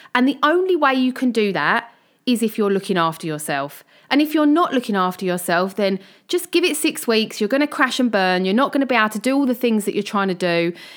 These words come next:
You're not gonna show up and parent very well.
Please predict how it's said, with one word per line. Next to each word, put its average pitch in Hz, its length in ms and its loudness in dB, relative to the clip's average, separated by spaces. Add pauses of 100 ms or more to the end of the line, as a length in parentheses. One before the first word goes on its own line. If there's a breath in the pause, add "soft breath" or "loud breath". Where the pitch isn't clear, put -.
(120)
You're 294 120 4
not 349 220 4
gonna 214 140 0
show 185 260 0
up - 340 -2 (220)
and 175 280 0
parent 185 440 0
very 180 200 2
well. 170 440 2